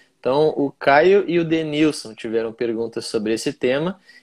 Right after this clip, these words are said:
e eles trazem um texto pra nós, pra perguntar sobre essa questão da expiação, que é primeira João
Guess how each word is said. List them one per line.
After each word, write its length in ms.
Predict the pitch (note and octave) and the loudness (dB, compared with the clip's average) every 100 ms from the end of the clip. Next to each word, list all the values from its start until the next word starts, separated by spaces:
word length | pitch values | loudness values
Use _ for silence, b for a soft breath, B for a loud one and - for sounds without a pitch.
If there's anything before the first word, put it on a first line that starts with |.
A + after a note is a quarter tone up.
| - | 0
e 80 | C#3 | 4
eles 300 | D#3+ F3 - | 6 4 2
trazem 460 | D3 D#3 F#3 F#3 | 4 4 4 -2
um 80 | F#3+ | -8
texto 480 | F#3 F3 D3 - - | -4 0 0 -4 -10
pra 120 | C3+ | -10
nós, 480 | B2 G2 G2 - - | -8 -10 -12 -16 -12
pra 100 | - | -8
perguntar 600 | A#2+ A#2+ A#2 A#2+ A#2+ A#2+ | -4 -4 -4 -4 0 2
sobre 240 | B2 B2 B2+ | 0 -4 -6
essa 180 | - C3 | -8 -8
questão 400 | B2+ - B2+ B2+ | -8 -6 -4 -2
da 80 | |
expiação, 640 | A#2+ - C3+ C#3 - A#2 F#2+ | -4 -2 -2 -2 -4 -8 -8
que 140 | - | -4
é 60 | A#2+ | -4
primeira 680 | A#2+ - C3 C3+ D3 E3+ F#3+ | -2 -4 -4 0 2 4 2
João 640 | E3 C#3+ C3 D3 F#3 A#3+ | 0 0 0 0 0 -4